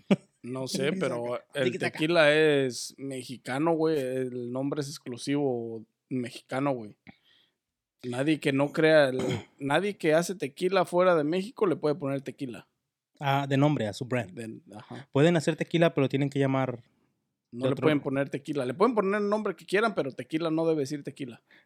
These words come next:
Speaker 3: ¿Pero qué otro nombre le puedes dar al tequila?
Speaker 1: Pues el nombre de la botella, güey, la brand, lo que le vayas a poner.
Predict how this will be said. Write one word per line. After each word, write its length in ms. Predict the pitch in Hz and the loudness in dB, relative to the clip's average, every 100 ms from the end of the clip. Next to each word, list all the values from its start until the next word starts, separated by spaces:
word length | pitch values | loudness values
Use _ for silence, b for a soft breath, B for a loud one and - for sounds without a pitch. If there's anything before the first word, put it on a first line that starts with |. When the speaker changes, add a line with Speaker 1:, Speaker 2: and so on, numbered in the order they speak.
| _ | _
Speaker 3:
¿Pero 260 | 151 139 _ | 2 2 _
qué 100 | - | 2
otro 160 | 165 165 | 4 4
nombre 200 | 160 151 | 2 2
le 60 | 143 | 0
puedes 180 | 147 139 | 2 0
dar 100 | 135 | -2
al 60 | |
tequila? 300 | - - 185 - _ _ _ _ _ _ - | -6 -10 -12 -14 _ _ _ _ _ _ -6
Speaker 1:
Pues 160 | 359 | -4
el 120 | 139 117 | -4 -6
nombre 240 | 120 131 | -6 -6
de 60 | 123 | -6
la 80 | |
botella, 420 | 117 117 180 185 208 | -8 -8 -6 -4 -4
güey, 160 | 190 | -6
la 160 | 143 123 | -8 -10
brand, 340 | 120 147 160 | -10 -8 -8
lo 100 | 143 | -10
que 100 | - | -12
le 80 | - | -8
vayas 200 | 127 139 | -6 -6
a 40 | 143 | -10
poner. 280 | - 135 | -12 -12